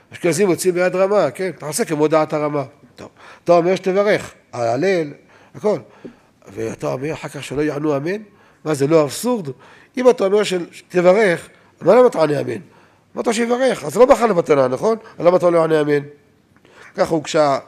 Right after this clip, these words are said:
על מרן. לדעתו, מי ששומע משליח ציבור בראש חודש, ש-, לא עכשיו, עכשיו זה חג, כולם מברכים, אלא בראש חודש מברכים, אה, לקרוא את ההלל, יענה אמן, ככה לפי דעת חכם בן ציון.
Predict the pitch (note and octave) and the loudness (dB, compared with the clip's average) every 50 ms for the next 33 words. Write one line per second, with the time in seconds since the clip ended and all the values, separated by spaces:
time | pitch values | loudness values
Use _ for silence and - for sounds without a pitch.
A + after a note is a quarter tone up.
0 | - _ - C3 C3+ C3 C3+ C#3 C3 A2+ F#2 - - _ - - - - - _ | -16 _ -8 -6 -4 -2 0 0 0 -2 -4 -6 -16 _ -20 -20 -20 -20 -20 _
1 | _ _ _ _ _ _ _ _ - C3+ D#3 D3+ D3+ C3+ C3+ C3+ C#3 F3 F#3 G#3+ | _ _ _ _ _ _ _ _ -8 -6 -4 0 0 2 2 2 2 2 0 0
2 | A#3+ A#3+ - - _ _ _ _ - F3 D#3 C3+ - D3+ C#3+ C#3+ D#3+ D#3 D3 C3+ | 0 -2 -8 -18 _ _ _ _ -6 -6 -6 -4 -4 -6 -4 -2 0 0 0 -2
3 | B2 - _ _ _ - B2+ - C#3+ C#3 D#3 D3 C3 - C#3 C3+ D3+ C#3+ B2 A#2+ | -4 -10 _ _ _ -14 -10 -8 -4 -4 -4 -4 -4 -6 -6 -4 -2 -2 -2 -2
4 | B2 A#2 - - E3 D3+ B2 G2+ - - - - - - - - _ _ - - | -4 -4 -2 0 0 0 0 -2 -10 -12 -16 -20 -20 -20 -20 -20 _ _ -8 -6
5 | C#3 B2+ C#3 C#3 C#3+ E3+ G3 F3+ - - B2 G2+ F2 - - - C3 B2 A2+ A#2+ | -4 -4 -4 -4 0 2 2 2 0 -2 -6 -6 -8 -10 -8 -6 -6 -4 -6 -6
6 | G2+ C3 D3 C3+ - C#3 D3 D3 C#3+ B2 G#2+ A2+ G#2 - G2+ F2+ - - - - | -4 -4 -4 -2 -2 -2 -2 0 -2 -2 -4 -6 -10 -12 -14 -16 -18 -20 -20 -20
7 | - - - - C3+ C#3+ C#3+ C3+ C3+ C3 - E3 E3+ D3+ C#3+ A2 A#2+ B2 B2+ A#2 | -20 -18 -10 -4 -2 0 0 0 0 0 0 0 0 0 0 -4 -4 -6 -6 -6
8 | C3+ D#3+ D#3 B2+ - - - - - _ _ - - B2+ B2+ B2+ B2 - D#3 E3 | -4 -6 -6 -6 -10 -16 -20 -20 -20 _ _ -10 -8 -6 -6 -6 -4 0 4 4
9 | D#3+ D3 D3+ C#3 A#2+ A2 G#2 D#3+ G#3+ B3+ C#4+ - - - - _ _ _ _ _ | 4 4 2 -2 -6 -4 -4 -4 -2 -4 -4 -6 -12 -20 -20 _ _ _ _ _
10 | - - G#3 G3 A3+ A#3+ B3+ A#3+ A3 F#3+ F3+ D#3+ D3 - - - G3+ E3+ E3+ E3 | -10 -6 -4 -2 0 0 0 0 -2 -2 -4 -6 -6 -8 -10 -10 -8 -8 -8 -4
11 | - - F3+ D#3+ D#3+ D#3+ D#3+ D#3 - - - - _ _ - - B2+ - C#3+ C3+ | -2 -2 2 2 2 2 0 -2 -8 -16 -20 -20 _ _ -12 -6 -2 0 0 0
12 | C3+ B2 A#2 A#2+ A#2+ - - | 0 -4 -6 -6 -8 -8 -8